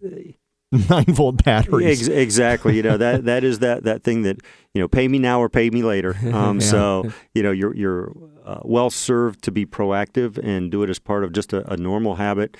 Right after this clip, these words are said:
Speaker 1: If you've got kids, it's a great opportunity to, to give a, give them a little educational talk, talk about what you're gonna do if it goes off, what it is, and, and all those kind
Speaker 2: Yeah.
Speaker 1: of items.
Speaker 2: Yeah.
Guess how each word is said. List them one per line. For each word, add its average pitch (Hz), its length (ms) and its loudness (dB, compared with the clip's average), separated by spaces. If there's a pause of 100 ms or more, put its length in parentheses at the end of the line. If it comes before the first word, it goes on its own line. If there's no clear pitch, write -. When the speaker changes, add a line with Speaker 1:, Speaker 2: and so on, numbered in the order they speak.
(200)
Speaker 1:
If 110 100 -4
you've 107 140 -2
got 113 220 -2
kids, 120 260 0
it's - 120 -4
a 98 40 -2
great 107 260 2
opportunity 107 680 -2
to, 87 220 -4 (100)
to 87 160 -4 (480)
give 107 160 0
a, 107 160 -2 (120)
give 107 120 0
them 107 160 0
a 101 60 0
little 107 180 0
educational 101 560 -4
talk, 107 420 -4
talk 110 240 -4
about 95 180 -4
what 120 140 -6
you're 101 120 -2
gonna 92 160 -4
do 90 140 -4
if 90 100 -6
it 92 100 -6
goes 90 180 -4
off, 101 340 -2 (440)
what 107 180 0
it 101 80 0
is, 101 400 0 (220)
and, 120 140 -4 (140)
and 104 120 -2
all 104 140 -2
those 101 220 -6 (520)
kind 107 200 0
Speaker 2:
Yeah. 101 40 -2
Speaker 1:
of 92 60 -4
items. 90 360 -10 (320)
Speaker 2:
Yeah. 92 180 -4